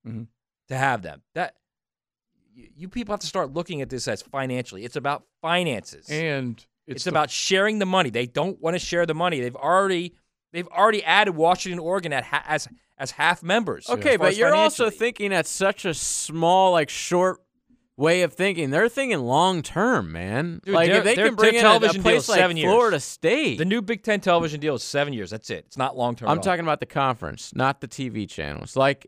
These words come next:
Speaker 3: it,
Speaker 2: No,
Speaker 3: of
Speaker 2: but the deals are, that's what I'm saying. The deals are all about the affiliation.
Speaker 3: Okay, well, they can rework deals. We see it every single year,
Speaker 2: No,
Speaker 3: man.
Speaker 2: right. No, that's what I'm telling you. That, that's what I'm saying is unless,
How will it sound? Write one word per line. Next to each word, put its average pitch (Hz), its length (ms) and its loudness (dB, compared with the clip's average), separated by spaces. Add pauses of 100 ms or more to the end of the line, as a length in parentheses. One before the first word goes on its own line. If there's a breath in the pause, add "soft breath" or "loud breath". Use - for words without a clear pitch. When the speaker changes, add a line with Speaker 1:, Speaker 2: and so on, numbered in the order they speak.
Speaker 3:
it, - 400 -10
Speaker 2:
No, - 260 -2
Speaker 3:
of 190 40 4
Speaker 2:
but 170 80 -2
the 147 80 -4
deals 170 320 2
are, 151 60 2
that's 165 180 -2
what 196 80 -6
I'm 160 60 -8
saying. 196 160 -6
The 127 80 -6
deals 190 320 -2
are 123 80 0
all 147 180 4
about 131 280 0
the 107 60 -12
affiliation. 104 640 -8 (160)
Speaker 3:
Okay, 180 320 2
well, 165 140 4
they 165 120 0
can 170 180 -8
rework 175 520 0
deals. 170 340 2
We 135 120 -2
see 180 240 0
it 175 120 0
every 165 320 0
single 170 400 -2
year, 135 400 0
Speaker 2:
No, 101 200 0
Speaker 3:
man. 113 340 -2
Speaker 2:
right. 196 220 -6
No, 214 120 0
that's 226 220 2
what 233 60 2
I'm 214 80 0
telling 233 420 -4
you. 170 200 -4
That, 165 280 -4
that's 190 260 -2
what 190 140 -6
I'm 180 140 0
saying 196 480 -2 (180)
is 147 120 -8
unless, 170 340 0